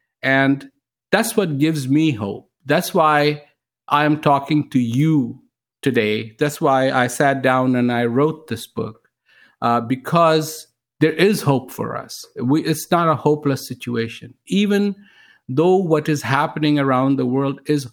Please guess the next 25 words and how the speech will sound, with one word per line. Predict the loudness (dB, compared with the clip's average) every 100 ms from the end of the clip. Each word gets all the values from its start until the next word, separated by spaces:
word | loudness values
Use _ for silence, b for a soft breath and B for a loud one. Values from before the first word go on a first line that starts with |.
| _
horrible, | -20 -6 0 4 4 2 -2 -10 _ _ _ _ _ -4
it | -2 0
is | -2
horrible | -6 -2 2 4 2 2 0 0 B B B B -4
and | 0 0 0
it | -4
shouldn't | 0 2 2 2 2
be | 2
like | 2 2 -2 -6
this, | -6 -6 -12 -20 _ -14
but | -4 -2 -2 -6 -20 -20 _ _ _ _ _ _ _ _ -2
it | -2 -2 -12 -20 _ -4
can | 0 2 0 -4 -10 _ _ -4
change. | -2 -2 -6 -16 -20 -20 _ _ _ _
And | -2 2 2 0 -4 _ _ _ _ _ _ _ _ _ _ _ _
that's, | -2 -2 -4 -6
that's, | -4 -4 -6 -16 _ -2
that's | 0 0
the | -2 -2
way | 0 0
it | -2
is, | -4 -8 -18 -12 -2
you | 2
know, | 4 2
and, | 2 0 -2